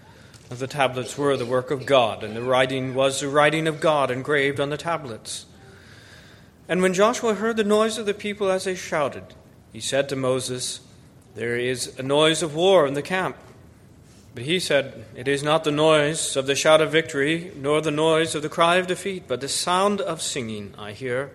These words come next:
So it was, as soon as he came near the camp, that he saw the calf and the dancing. So Moses' anger became hot, and he cast the tablets out of his hands and broke them at the foot of the mountain.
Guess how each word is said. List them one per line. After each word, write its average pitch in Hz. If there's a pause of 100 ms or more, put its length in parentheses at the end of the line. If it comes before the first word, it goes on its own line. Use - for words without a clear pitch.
(800)
So -
it 139
was, 135 (380)
as -
soon 151
as 151
he 156
came 156
near 143
the 147
camp, 127
that 120
he 120
saw 190
the 160
calf -
and 147
the 151
dancing. 170 (800)
So 147
Moses' 175
anger 180
became 143
hot, 208 (540)
and 143
he 139
cast 233
the 180
tablets 117
out 170
of 185
his 156
hands 139
and 143
broke 147
them 135
at 120
the 131
foot 147
of 139
the 131
mountain. 107